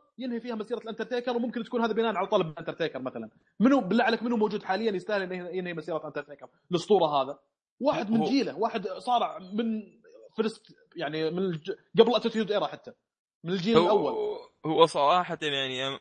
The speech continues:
Speaker 2: بصراحة أنا يعني بعد اللي صار وبعد اللي هذا،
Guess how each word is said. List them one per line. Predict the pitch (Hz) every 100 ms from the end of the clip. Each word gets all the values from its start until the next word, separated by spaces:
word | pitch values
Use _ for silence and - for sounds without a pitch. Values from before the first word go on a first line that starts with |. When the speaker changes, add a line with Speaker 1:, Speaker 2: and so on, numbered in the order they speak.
| -
Speaker 2:
بصراحة | 131 139 135 156 156 160 - _ _ _ _ _ -
أنا | 160 185 180 175 143
يعني | 143 135 139
بعد | 143 170 175
اللي | 143 139
صار | 139 160 151 147 143 131
وبعد | 135 151 147
اللي | 139 131 123
هذا، | 143 147 139 139